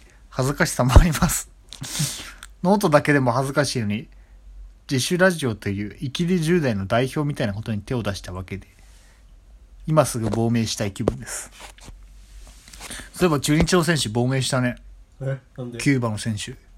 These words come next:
Speaker 2: なんで？
Speaker 1: キューバとアメリカ、ここ、ここが多分ない
Speaker 2: うん。
Speaker 1: みたいな感じだから、
Speaker 2: うん。
Speaker 1: アメリカの代表になるには亡命しないといけないのよ。
Speaker 2: うんうん。
Speaker 1: っていうので亡命した。
Speaker 2: やば。
Speaker 1: ダブリュービーシーに乗じて。
Speaker 2: やばいね。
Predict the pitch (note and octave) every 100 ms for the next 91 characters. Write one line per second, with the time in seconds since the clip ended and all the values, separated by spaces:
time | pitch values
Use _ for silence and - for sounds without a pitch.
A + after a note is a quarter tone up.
0 | - - - - - C3+ B2 A2+ - F#3
1 | F3 B2+ B2 C3 A#2+ A#2+ - B2 - D#3
2 | D3+ D#3 A#2+ A#2 B2+ G#2 - C#3+ C3 A2
3 | A#2 G2 F#2+ G#2 G#2 A2 B2+ F#2+ F2+ -
4 | B2+ D#3+ - F3 E3 D#3 - F3+ C#3 B2+
5 | D#3 C#3 C3+ C#3+ A#2+ G2 B2 D#3 E3 E3+
6 | D3+ C#3+ C#3+ B2+ E2 E2 C3+ A2 G#2+ G2
7 | - - - C3+ A#2+ G2+ A2 A#2 A#2 A2
8 | B2 - A#2+ C#3 C3+ B2 A#2+ - A#2 G#2
9 | G2+ G#2 G2+ F#2 - - C3 B2 E3+ A#2+
10 | A#2